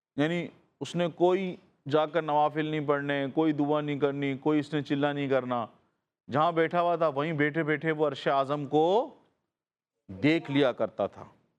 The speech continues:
وہ مستجاب الدعوات تھا۔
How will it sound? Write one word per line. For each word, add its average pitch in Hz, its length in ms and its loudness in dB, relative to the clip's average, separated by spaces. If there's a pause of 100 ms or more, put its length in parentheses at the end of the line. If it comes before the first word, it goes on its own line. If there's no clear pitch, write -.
(1400)
وہ 190 440 4
مستجاب 180 840 0
الدعوات 165 960 2
تھا۔ 139 200 -2